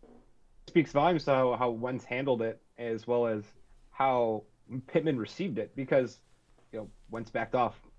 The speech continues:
basically gave him a call, asked him what, what his feelings were on it, and he shared his feelings, what you want your teammates to be able to do with you, and he accepted him for what, what he presented him as, and they move forward. So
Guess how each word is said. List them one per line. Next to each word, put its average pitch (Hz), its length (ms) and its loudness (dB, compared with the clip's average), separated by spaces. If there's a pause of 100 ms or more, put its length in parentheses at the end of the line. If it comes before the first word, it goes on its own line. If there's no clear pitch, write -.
(320)
basically 147 320 0
gave 143 160 6
him 135 60 2
a 127 40 2
call, 139 240 6
asked 123 220 0
him 123 160 -4
what, 123 240 -2
what - 720 -10
his 127 120 -2
feelings 143 300 4
were 123 140 2
on 117 120 -2
it, 117 160 -2
and 110 380 -8
he 120 160 -8 (220)
shared 131 240 -4
his 135 100 0
feelings, 123 340 -2
what 110 200 -4
you 117 80 -4
want 110 340 -2
your 110 380 0 (480)
teammates 135 340 -2
to - 60 -18
be 135 80 -2
able 123 100 0
to 113 80 -2
do 120 140 -2
with 131 160 -2
you, 156 180 0 (640)
and 113 300 -8
he 113 60 -2
accepted 131 380 0
him 127 160 2
for 123 140 -2
what, 120 220 0
what 117 160 -2
he 120 100 -6
presented 123 420 -2
him 131 120 0
as, 160 320 -2
and 117 320 -6
they 120 80 -4
move 127 180 -2
forward. 110 460 0
So 101 240 -4